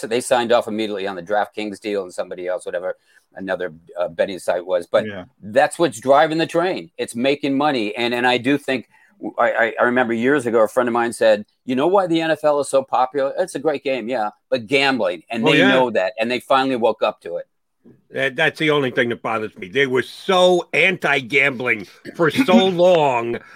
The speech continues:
Speaker 3: and
Speaker 2: Yeah.
Speaker 3: now they, re-, "Oh, you know, there's money to be made. Oh,
Speaker 2: <laughs>
Speaker 3: let's throw our arms around gambling," which is hypocritical. But hey, you gotta do what you gotta do,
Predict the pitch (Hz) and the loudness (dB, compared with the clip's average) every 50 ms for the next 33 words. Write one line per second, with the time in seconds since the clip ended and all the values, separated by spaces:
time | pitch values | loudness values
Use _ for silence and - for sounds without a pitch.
0 | - _ - 131 151 151 156 165 165 160 160 160 156 151 147 156 165 135 170 202 | -18 _ -2 0 2 2 2 2 2 2 0 0 0 -2 -2 -2 -6 -6 -8 -12
1 | - - 185 180 214 247 285 294 294 262 220 190 170 170 208 240 277 285 285 277 | -6 -2 0 2 2 2 2 2 2 2 2 2 0 0 2 2 2 2 0 -2
2 | 262 294 294 285 285 294 302 294 233 - 196 175 135 - 285 330 330 311 294 285 | -2 -2 0 2 4 4 4 2 0 -4 -8 -8 -4 0 2 2 4 4 2 2
3 | 277 277 254 180 147 135 254 254 254 240 233 233 220 220 226 226 214 196 156 180 | 2 2 2 0 0 2 4 4 4 4 4 4 4 4 4 4 2 2 0 0
4 | 190 190 170 170 165 135 151 147 143 127 113 107 95 - - _ _ _ - 170 | 2 2 2 2 0 0 0 0 0 0 -2 -6 -10 -10 -16 _ _ _ -6 -6
5 | 156 - 156 139 117 - 143 131 - 107 - - 151 139 123 - 185 156 - 294 | -6 -6 -8 -8 -6 -4 -6 -6 -6 -8 -8 -6 -6 -4 -4 -6 -10 -4 0 0
6 | 302 285 226 226 233 240 214 135 92 113 143 135 185 190 175 165 151 185 180 180 | 0 0 0 0 2 2 2 0 -2 -4 -4 0 0 0 0 0 -2 -2 -2 -2
7 | 165 151 165 165 165 147 120 139 139 120 | -2 -2 -4 -4 -4 -2 -2 -4 -4 -4